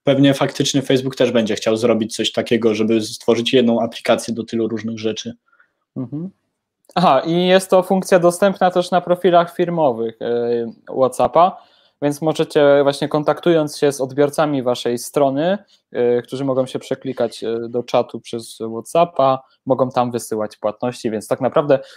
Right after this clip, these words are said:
Speaker 2: można jakąś sprzedaż, e, prowadzić już taką
Speaker 1: Mhm.
Speaker 2: bezpośrednią na Facebooku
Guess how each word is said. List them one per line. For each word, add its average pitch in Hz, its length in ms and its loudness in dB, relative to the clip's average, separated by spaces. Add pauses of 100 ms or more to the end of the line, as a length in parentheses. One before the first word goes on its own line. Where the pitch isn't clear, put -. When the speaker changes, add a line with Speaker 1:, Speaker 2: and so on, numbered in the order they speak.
(140)
Speaker 2:
można 170 300 4
jakąś 143 300 2
sprzedaż, 143 600 2
e, 123 680 2
prowadzić 113 600 -2
już - 380 -18 (560)
taką - 240 -12 (280)
Speaker 1:
Mhm. 147 180 0
Speaker 2:
bezpośrednią 101 760 -6
na 104 120 -12
Facebooku 107 560 -12